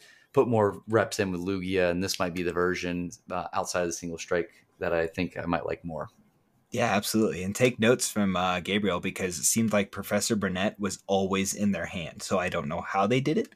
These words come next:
Speaker 2: but, uh, it seemed
Speaker 1: <laughs>
Speaker 2: without the assistance from Lumineon, they always had Burnett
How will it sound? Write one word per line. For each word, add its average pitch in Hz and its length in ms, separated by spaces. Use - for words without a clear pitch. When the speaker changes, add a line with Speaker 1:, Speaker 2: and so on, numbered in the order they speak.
Speaker 2:
but, - 240
uh, 90 220
it 95 140
seemed 107 400
Speaker 1:
<laughs> - 0
Speaker 2:
without 101 340
the 107 120
assistance 101 580
from 95 260
Lumineon, 98 680
they 95 220
always - 640
had 87 320
Burnett 85 420